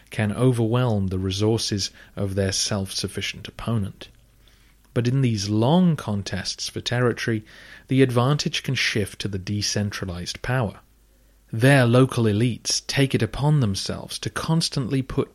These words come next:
military pressure on their enemies, wearing down a centralized state who often struggle to deal with more than one trouble spot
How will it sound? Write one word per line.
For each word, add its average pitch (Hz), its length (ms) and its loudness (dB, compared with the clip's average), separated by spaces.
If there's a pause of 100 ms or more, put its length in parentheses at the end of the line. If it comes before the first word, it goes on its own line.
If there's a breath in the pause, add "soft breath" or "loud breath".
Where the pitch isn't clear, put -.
(120)
military 120 480 0
pressure - 600 -4 (420 loud breath)
on 107 180 0
their 98 160 0
enemies, 104 540 0 (400 loud breath)
wearing 127 580 2
down 120 420 2
a 92 60 -4
centralized 104 880 -2
state - 500 0 (360 loud breath)
who 120 160 4
often 131 320 2
struggle 117 420 0
to 110 140 -6
deal 113 380 0
with 90 260 -8
more 98 260 0
than 95 240 -2
one 95 220 -2
trouble 98 340 -6
spot - 440 -12